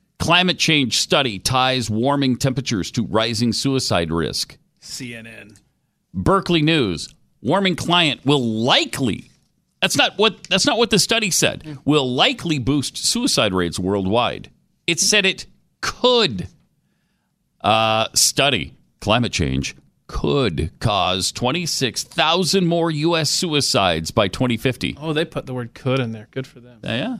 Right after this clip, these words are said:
Speaker 1: about that? Climate change could drive tens of thousands of additional suicides in North America. Study, suicide linked to Earth's hotter climate.
Speaker 2: U S A Today.
Speaker 1: U S A
Speaker 2: Let's read that one
Speaker 1: Today.
Speaker 2: again. Read that headline again.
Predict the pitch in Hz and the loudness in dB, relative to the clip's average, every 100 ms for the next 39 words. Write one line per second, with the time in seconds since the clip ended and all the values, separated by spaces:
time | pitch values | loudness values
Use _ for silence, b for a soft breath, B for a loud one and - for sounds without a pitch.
0 | - 87 113 - 80 62 _ _ _ _ | -10 -8 -8 -6 -8 -8 _ _ _ _
1 | _ _ _ - 87 92 95 - 127 135 | _ _ _ -4 -2 -2 -2 0 0 0
2 | - _ - - 311 254 87 90 - 110 | -4 _ -8 -2 -2 -2 -4 -4 -2 0
3 | 117 110 101 - 170 170 180 185 180 - | 2 0 -4 -4 0 0 0 -4 -8 -14
4 | - 202 196 175 147 117 110 104 135 - | -8 -6 -2 0 0 0 0 0 0 0
5 | 151 151 190 185 - 85 80 95 110 113 | -2 -2 -2 -2 0 -2 -2 -4 -4 -4
6 | 117 139 117 - - _ _ _ _ _ | -4 -6 -8 -14 -20 _ _ _ _ _
7 | _ _ _ - - - 175 160 85 - | _ _ _ -6 -2 0 0 0 -4 -8
8 | _ _ _ _ - - 214 180 - 90 | _ _ _ _ -4 -2 0 0 0 0
9 | 80 80 131 151 135 - - 160 170 - | 0 2 0 0 -4 -2 0 0 0 -2
10 | - - - - 165 156 139 - - 156 | -4 -6 -10 -2 -2 0 -4 -4 -4 -2
11 | 143 85 - 202 233 185 208 180 160 143 | -2 -2 0 4 6 6 2 2 2 0
12 | 110 - _ - 107 113 254 302 302 277 | -2 -14 _ -2 0 0 2 4 4 4
13 | 240 208 180 147 165 247 220 180 180 147 | 4 4 4 2 2 4 4 4 2 2
14 | 135 127 113 | 0 -4 -8